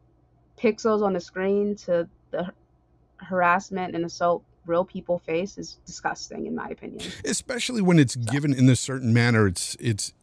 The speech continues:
Speaker 2: done on video games where it is more of a sign of disrespect, and it's just like, "I killed you, ha ha ha," and, and they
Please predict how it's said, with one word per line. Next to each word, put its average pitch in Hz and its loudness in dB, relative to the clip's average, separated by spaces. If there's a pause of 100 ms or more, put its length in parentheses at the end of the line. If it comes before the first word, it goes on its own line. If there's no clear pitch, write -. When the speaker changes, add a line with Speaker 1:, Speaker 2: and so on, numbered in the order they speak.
(640)
Speaker 2:
done 127 6
on 139 4
video 90 2
games 90 -2 (280)
where 170 6
it 196 -4
is 196 0
more 143 0
of 139 2
a 135 2
sign 135 -4
of 127 -2
disrespect, 143 0
and 120 6
it's 107 2
just - -4
like, 113 -4
"I 113 -2
killed 135 2
you, 123 6
ha 113 4
ha 113 4
ha," 110 6
and, 104 4
and 98 0
they 95 4